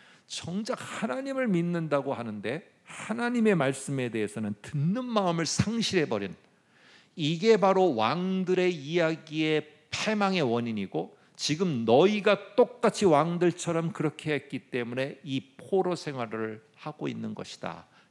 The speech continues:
이게 너희가 돌이켜야 될 문제다 하며 열왕의 이야기를 통해서 이스라엘을 이끌고 있습니다. 여러분, 그때 하나님께서, "야,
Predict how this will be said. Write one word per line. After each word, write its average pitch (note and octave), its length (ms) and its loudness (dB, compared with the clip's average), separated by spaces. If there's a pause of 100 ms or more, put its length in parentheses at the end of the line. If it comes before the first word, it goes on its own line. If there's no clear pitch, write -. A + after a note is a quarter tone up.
이게 A#2+ 320 -4
너희가 D#3+ 340 -2
돌이켜야 - 560 -6
될 A2 140 -2
문제다 F#2+ 600 -2 (280)
하며 A#2 500 -2 (320)
열왕의 A2+ 600 2
이야기를 C3+ 580 0
통해서 A#2 520 -4
이스라엘을 G#2+ 880 -2
이끌고 B2+ 1000 -4
있습니다. F#2+ 600 -4 (640)
여러분, F3+ 240 4
그때 B2+ 560 2 (240)
하나님께서, D#3 840 -2 (380)
"야, - 40 -8